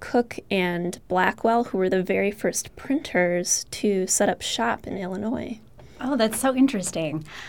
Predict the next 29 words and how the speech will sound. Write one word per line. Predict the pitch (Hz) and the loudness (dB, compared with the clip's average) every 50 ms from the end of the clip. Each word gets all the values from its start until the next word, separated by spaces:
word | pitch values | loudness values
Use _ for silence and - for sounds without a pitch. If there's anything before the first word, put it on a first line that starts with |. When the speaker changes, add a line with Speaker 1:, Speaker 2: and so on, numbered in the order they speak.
| - - - - | -16 -18 -10 -2
Speaker 2:
I | - 240 277 | 2 4 6
didn't | 302 339 370 349 330 | 6 6 6 6 6
realize | 320 320 330 349 359 381 302 254 240 240 240 - | 6 6 6 4 6 8 8 8 8 6 4 2
that | - - 226 220 214 208 208 202 202 202 202 202 - | 2 4 6 8 10 10 10 8 8 8 8 6 4
University | - 233 240 208 208 220 214 220 - - 214 | 4 2 4 6 6 4 4 4 2 2 2
of | 202 | 2
Chicago | 202 - - 208 - - 202 196 196 202 202 196 196 196 202 | 0 0 -4 0 4 6 6 6 8 8 8 8 8 6 4
had | 202 - - - - 226 220 247 269 247 - | 2 0 -4 -4 -2 0 0 2 0 0 -2
so | - - - - - 247 233 240 | -4 -8 -8 -2 0 2 2 4
much | 233 233 247 262 214 - - - - | 4 2 2 2 0 0 -2 -6 -4
dating | - 196 185 185 185 185 185 190 | -2 -2 0 0 2 0 0 0
from | 190 - 196 185 185 185 185 | 0 2 2 4 4 4 4
the | 185 185 180 180 | 6 6 6 4
early | 175 - 190 185 180 180 175 | 4 2 0 0 0 0 0
days | 180 175 175 175 170 196 | 0 0 0 0 0 0
of | 185 175 170 160 | 0 0 -2 -4
Illinois | - - 175 180 180 180 180 175 170 170 | -4 -2 0 0 2 2 2 0 0 -2
statehood. | 165 - - - 185 196 277 302 - - - - - - - 208 - - - - - - - - - - - - - - - | -4 -6 -6 -4 -2 -2 -2 -4 -4 -4 -2 -2 -2 -4 -6 -10 -14 -18 -20 -20 -20 -20 -20 -20 -20 -20 -20 -20 -18 -6 0
Speaker 1:
We | - 254 254 | 4 4 6
do | 226 269 294 311 | 6 6 6 6
have | 302 - - 269 254 262 269 262 269 | 4 4 4 4 6 6 6 6 4
some | - - - 226 226 233 | 4 4 6 6 6 6
material, | 240 254 - - - - 262 254 254 262 262 269 269 277 277 285 - - _ _ - | 4 4 2 0 2 4 6 6 6 6 6 4 4 4 2 2 0 -2 _ _ -6
some | - - - 208 196 190 | -4 -2 0 2 2 2
maps, | 196 196 202 202 208 214 214 214 - | 2 2 2 4 2 2 2 2 2
some | - - 202 190 | 2 2 2 2
descriptions | 185 202 190 - - - 196 190 - - - - 220 214 214 214 220 214 214 | 2 0 0 0 0 0 -2 -2 -2 -4 -4 0 2 2 4 4 4 4 4
of | 196 185 185 180 - - - - | 2 0 0 -2 -6 -10 -10 -4
early | - 202 185 185 185 185 180 185 180 180 180 | -2 -2 0 0 0 0 0 0 0 -2 -2